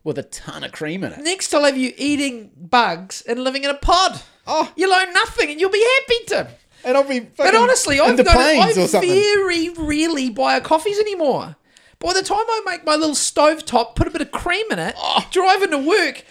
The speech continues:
Speaker 1: Oh,
Speaker 2: I'm
Speaker 1: how
Speaker 2: tip,
Speaker 1: good.
Speaker 2: tip top, mate. Tip fucking top. Um, how we get onto that?
Speaker 1: Coffee. Hodjo?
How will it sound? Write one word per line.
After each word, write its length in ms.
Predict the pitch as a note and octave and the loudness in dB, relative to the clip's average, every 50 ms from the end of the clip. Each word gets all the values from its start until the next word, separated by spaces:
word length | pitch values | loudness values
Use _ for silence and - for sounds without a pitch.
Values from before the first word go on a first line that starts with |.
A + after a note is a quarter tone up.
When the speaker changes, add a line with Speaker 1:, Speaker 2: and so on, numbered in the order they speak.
| - | -12
Speaker 1:
Oh, 160 | - B3+ D4+ D#4 - F4+ G#4+ A4+ G4+ | -6 -2 0 0 0 0 0 -2 0
Speaker 2:
I'm 80 | C4 | 2
Speaker 1:
how 60 | C4+ A#3+ | 4 4
Speaker 2:
tip, 80 | - D#4+ | 4 4
Speaker 1:
good. 140 | - C5 D4 D#4+ | 4 4 6 6
Speaker 2:
tip 160 | D4+ - - | 4 2 2
top, 260 | - D4 F4+ - - | 0 -2 -2 0 -2
mate. 220 | F#4 A3+ D#3 - | -2 -2 -2 -2
Tip 220 | - A3+ A3 A3 - | 0 0 0 0 -2
fucking 480 | - - C4+ B3+ B3 - A3 F3 D3+ D3 | -6 -2 -2 -2 -2 -2 -6 -6 -8 -12
top. 480 | - - F#4 A4 A#4+ - - - _ - - - - - - - - - - - - _ _ - | -8 -2 0 2 2 0 -4 -12 _ -20 -20 -20 -20 -20 -20 -20 -20 -20 -20 -20 -20 _ _ 0
Um, 140 | D4 D#4 D#4 | 2 2 2
how 180 | D#4+ E4 G#4+ A#4 | 0 -2 -2 0
we 100 | A#4+ A4 | 0 0
get 100 | A4 E4+ | 0 0
onto 200 | B3+ B3 A#3+ A#3 F3+ | 0 0 -2 -4 -8
that? 200 | A#2+ - - _ _ _ _ _ _ _ _ _ _ _ _ _ _ _ _ _ _ _ _ _ _ _ _ _ _ | -12 -12 -14 _ _ _ _ _ _ _ _ _ _ _ _ _ _ _ _ _ _ _ _ _ _ _ _ _ _
Speaker 1:
Coffee. 300 | - G3 - B2 F#2+ - | -6 -6 -6 -6 -10 -8
Hodjo? 480 | - C3 D#3 D3+ G#3+ A3 G#3+ G#3 - | -4 -4 -2 -2 -2 -4 -4 -4 -8